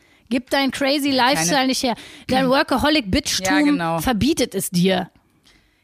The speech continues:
Speaker 2: Ja, ich finde, nein, ich finde, A, wenn du einen Hund hast, hätte ich auch gerne irgendwie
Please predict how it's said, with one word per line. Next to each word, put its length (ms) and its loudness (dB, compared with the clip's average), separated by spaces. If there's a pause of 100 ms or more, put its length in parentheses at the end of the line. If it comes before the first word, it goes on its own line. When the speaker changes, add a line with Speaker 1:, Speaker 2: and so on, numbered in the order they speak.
Speaker 2:
Ja, 240 -2
ich 120 -6
finde, 320 -2
nein, 200 -4
ich 120 -8
finde, 220 -4
A, 220 0
wenn 140 -4
du 80 -8
einen 140 -8
Hund 200 -10
hast, 340 -10
hätte 260 -8
ich 140 -16
auch 140 -10
gerne 260 -4
irgendwie 520 -8